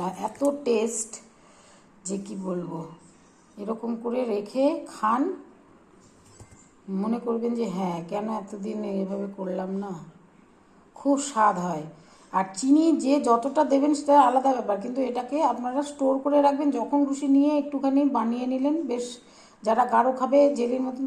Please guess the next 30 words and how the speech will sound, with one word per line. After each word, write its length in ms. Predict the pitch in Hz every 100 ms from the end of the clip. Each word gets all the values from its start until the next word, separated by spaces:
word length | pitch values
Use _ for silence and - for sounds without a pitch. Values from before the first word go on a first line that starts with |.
| -
তো 40 | -
খাবেই, 260 | 269 240 269 254
আর 60 | 220
যারা 160 | 233 247 240
না 60 | 240
খাবে 160 | 262 294 285
তারা 160 | 240 233
হচ্ছে 160 | 233 233
একটু 160 | - 233 - - - - _
পাতলা 260 | 233 226 226 233
করেও 180 | 226 226
খেতে 180 | 190 185
পারেন। 180 | 175 170 202 226
একবার 220 | 233 285 285
করে 140 | 285 285
দেখুন 180 | 277 285
বন্ধুরা, 320 | 277 269 277 349 - - - - 226
অন্তত 240 | 254 277 285
না 60 | 262 262
হলে 120 | 277 269
যদি 120 | 269 262
মনে 120 | 262
করেন 160 | 269 269 233
দু 60 | -
চারটা 240 | 262 - 254
আম 60 | 247 247
নিয়ে 120 | 247 240
করে 140 | 233 233
রাখবেন, 260 | 226 240 233
এইভাবে 260 | 226 226